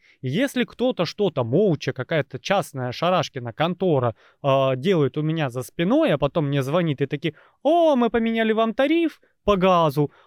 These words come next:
а в-, а вам не сказали, и у вас теперь задолженность четыре миллиона», да? И ты начинаешь бегать, и, а это уже вопрос, э, в обращении в прокуратуру, если что. Вот.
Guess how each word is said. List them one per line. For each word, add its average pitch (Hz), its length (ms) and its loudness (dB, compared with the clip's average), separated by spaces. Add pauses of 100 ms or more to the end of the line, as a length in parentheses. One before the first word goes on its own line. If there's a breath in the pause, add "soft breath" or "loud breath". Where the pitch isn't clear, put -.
(100)
а 233 400 4
в-, 220 420 -4
а 226 60 2
вам 277 240 2
не 240 80 4
сказали, 185 580 2
и 202 140 0
у 226 60 0
вас 233 140 0
теперь 233 180 -2
задолженность 214 680 0
четыре 214 320 -2
миллиона», 180 640 4
да? 202 280 2 (340 soft breath)
И 185 220 2
ты 254 160 0
начинаешь 196 440 0
бегать, 190 420 0
и, 139 180 0 (240 soft breath)
а 156 200 4
это 180 280 2
уже 226 320 2
вопрос, 254 760 -2
э, - 20 -4
в 220 880 -2
обращении 208 520 0
в - 60 -20
прокуратуру, 208 640 -2
если 110 220 -6
что. 110 280 -12 (2750)
Вот. 147 480 2